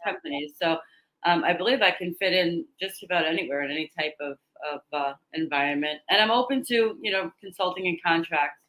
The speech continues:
Speaker 2: opportunities as well. Um, but ultimately, I would like to find that, that final last job. <laughs>
Speaker 1: Yeah, absolutely. I, I feel you. Longevity is key for me, <laughs> and,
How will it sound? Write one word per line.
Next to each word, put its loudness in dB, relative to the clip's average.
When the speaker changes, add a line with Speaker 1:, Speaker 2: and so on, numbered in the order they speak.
Speaker 2:
opportunities -2
as -8
well. -2
Um, 0
but 2
ultimately, 2
I 4
would 0
like 0
to -20
find -2
that, -4
that -6
final -4
last -2
job. -2
<laughs> 4
Speaker 1:
Yeah, 6
absolutely. 4
I, 8
I 6
feel -2
you. -4
Longevity 6
is -4
key -4
for -6
me, -4
<laughs> -16
and, 0